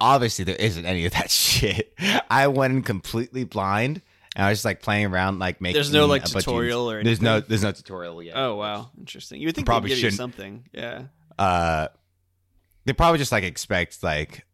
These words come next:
Speaker 1: all of, like, the online content to serve as that, while they just, like, focus on, like, uh, playtesting and all that kind of stuff. But I went in blind during the stream on Monday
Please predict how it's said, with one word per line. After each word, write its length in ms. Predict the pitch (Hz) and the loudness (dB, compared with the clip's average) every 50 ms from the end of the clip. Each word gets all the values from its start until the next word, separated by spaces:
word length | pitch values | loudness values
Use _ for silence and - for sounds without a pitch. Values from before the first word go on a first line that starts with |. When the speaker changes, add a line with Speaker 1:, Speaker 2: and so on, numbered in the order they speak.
| _ _ _ | _ _ _
Speaker 1:
all 720 | 85 87 87 85 85 85 85 85 85 85 85 85 80 - - - | 0 2 2 4 4 4 2 2 2 0 0 -2 -4 -6 -8 -8
of, 200 | - 80 78 76 - - | -6 -6 -6 -6 -6 -6
like, 240 | 82 76 76 - - | -6 -6 -6 -6 -10
the 120 | 80 76 - | -14 -12 -8
online 420 | 80 80 80 76 73 73 78 76 | -6 -6 -4 -2 -2 -4 -4 -4
content 500 | - - 87 85 80 - - 90 87 - | -4 -2 -2 -2 -2 -4 -4 -6 -6 -6
to 100 | - 82 | -6 -10
serve 360 | - - - 85 85 85 69 | -8 -6 -4 -2 -2 -2 0
as 180 | 90 90 90 - | 0 -2 -2 -2
that, 400 | - 98 95 95 95 95 - _ _ _ _ _ _ | -2 -2 0 0 0 -2 -4 _ _ _ _ _ _
while 260 | - 82 78 78 78 | -2 0 0 0 -2
they 180 | 73 82 85 85 | -2 -4 -6 -4
just, 200 | - 87 82 - | -6 -6 -6 -6
like, 160 | 87 78 - | -6 -8 -6
focus 380 | - 90 80 - 87 80 - 82 | -6 -6 -6 -6 -8 -10 -8 -8
on, 180 | 80 80 78 76 | -6 -6 -4 -4
like, 280 | 76 76 76 - - - _ _ _ _ _ _ _ _ _ _ _ - | -6 -6 -8 -10 -14 -20 _ _ _ _ _ _ _ _ _ _ _ -12
uh, 500 | 78 76 73 73 71 71 73 71 71 71 - _ - | -8 -8 -6 -6 -6 -6 -6 -6 -8 -10 -12 _ -6
playtesting 840 | - 92 85 - - 85 82 - - - 85 80 80 80 78 76 76 | -4 -4 -4 -4 -4 -6 -6 -8 -8 -8 -8 -6 -6 -6 -6 -6 -8
and 480 | 73 73 73 73 71 71 71 69 69 67 _ _ _ _ _ _ _ _ _ _ _ _ _ _ _ _ | -8 -8 -8 -8 -8 -10 -10 -12 -12 -14 _ _ _ _ _ _ _ _ _ _ _ _ _ _ _ _
all 140 | - 80 76 | -6 -6 -4
that 160 | 71 73 73 | -4 -4 -4
kind 140 | - 82 80 80 | -4 -4 -4 -4
of 60 | 78 | -4
stuff. 400 | - - 87 82 82 - - - - _ _ _ _ _ _ _ _ _ _ _ _ _ _ _ _ _ | -6 -4 -4 -4 -4 -6 -10 -16 -20 _ _ _ _ _ _ _ _ _ _ _ _ _ _ _ _ _
But 360 | - 104 90 80 76 78 - - _ _ _ - | 0 0 2 2 0 -2 -4 -8 _ _ _ -4
I 60 | 95 | 0
went 220 | 101 117 123 127 | 0 2 2 0
in 80 | 123 127 | 0 -4
blind 460 | - - 113 104 104 98 95 95 95 87 - - | -6 -4 -2 -2 0 0 0 -2 -4 -6 -8 -4
during 180 | - 98 95 95 | -2 0 0 0
the 60 | 95 - | -2 -6
stream 480 | - - 101 95 90 87 85 87 85 - _ - - - | -6 -4 -2 -2 0 0 -2 -4 -4 -8 _ -20 -12 -4
on 480 | 92 90 85 82 82 82 82 82 - - | -2 0 0 0 0 0 -2 -2 -4 -6
Monday 600 | - 73 95 90 85 85 78 82 80 80 82 85 | -6 -4 -2 0 0 0 0 0 0 0 0 -2